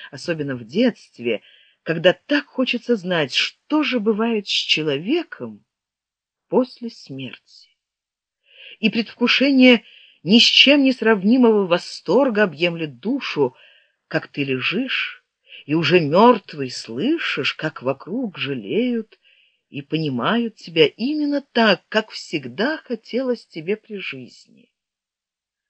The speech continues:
«Присвети-ка фарой, Егор, что там впереди темнеет? Нет, правее!» Шелуро сама же, когда справа от дороги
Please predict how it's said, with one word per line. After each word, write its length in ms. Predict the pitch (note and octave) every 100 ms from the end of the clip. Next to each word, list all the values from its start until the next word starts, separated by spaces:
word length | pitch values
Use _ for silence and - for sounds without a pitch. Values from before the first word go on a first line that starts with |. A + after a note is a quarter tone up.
| _ _ _ _ _ _ _ _ _ _
«Присвети-ка 680 | _ C#4 - C4+ A#3 B3+ G#3+
фарой, 460 | G3 B3 G3+ F3 F#3
Егор, 500 | F3+ F3 F3 F3 E3+ _ _ _ _ _
что 220 | - D#4+
там 180 | A#3 G3
впереди 420 | - G3+ F#3+ F#3
темнеет? 640 | - E3+ E3 D3+ D3 _ _ _ _ _ _
Нет, 380 | E4+ D4+ G3+ -
правее!» 600 | B3 G#3+ E3 C3+ A#2+ _ _ _ _ _ _ _ _
Шелуро 540 | - C3+ A#2+ C3 A3+
сама 460 | G#3 - A2 C#3+ G#3
же, 160 | D3
когда 500 | B2 A#2+ A#2 B2+ C3 B2+ - _
справа 460 | - - D#3+ D3
от 120 | B2+
дороги 560 | B2+ B2+ E3 E3+ C#3+ B2+